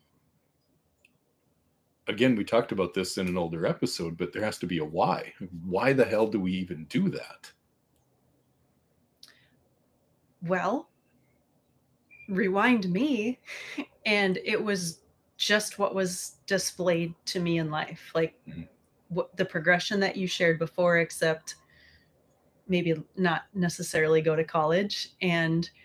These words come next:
Speaker 2: then you find somebody that you're gonna spend the rest of your life with.
Speaker 1: Yep.
Speaker 2: And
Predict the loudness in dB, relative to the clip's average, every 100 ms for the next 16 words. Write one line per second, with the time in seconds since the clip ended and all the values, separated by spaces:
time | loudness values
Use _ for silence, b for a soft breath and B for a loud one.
0 | b b b _ 0 2 0 -2 -2 0
1 | 2 2 4 4 4 2 4 2 2 -2
2 | 0 2 2 0 0 2 4 4 2 0
3 | 0 2 2 0 -4 -6 _ _ _ _
4 | _ -12 -12 -14 _ _ _ 4 6 4
5 | 0